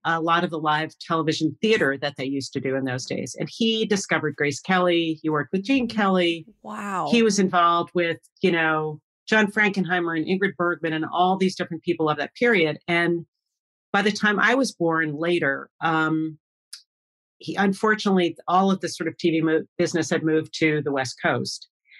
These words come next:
Speaker 1: And he, ref-, you could die, died in the World New Yorker, refused to leave, and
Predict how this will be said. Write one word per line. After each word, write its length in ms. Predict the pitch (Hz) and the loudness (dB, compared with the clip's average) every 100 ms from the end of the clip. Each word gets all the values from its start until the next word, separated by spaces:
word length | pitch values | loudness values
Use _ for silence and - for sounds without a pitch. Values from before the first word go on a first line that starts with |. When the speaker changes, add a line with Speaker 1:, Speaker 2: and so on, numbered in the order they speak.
| _ | _
Speaker 1:
And 120 | 170 175 | -2 0
he, 500 | - 226 226 220 - | 2 2 2 0 0
ref-, 260 | 185 - - | -2 -2 -2
you 120 | 196 | 0
could 200 | 196 208 | 0 0
die, 500 | 196 196 202 202 196 - - | 0 2 2 0 -2 -4 -2
died 280 | 190 196 190 | 0 2 0
in 100 | 175 | 0
the 60 | |
World 200 | 156 151 | -2 -4
New 100 | 147 | -4
Yorker, 520 | 139 135 123 - 85 120 _ _ _ - | -2 -4 -4 -10 -12 -18 _ _ _ -2
refused 600 | 175 - 208 208 208 208 | -2 2 2 4 2 2
to 80 | 175 | 2
leave, 440 | 147 139 135 135 - _ - | 2 0 -2 -10 -14 _ 0
and 360 | 165 165 165 | 2 2 0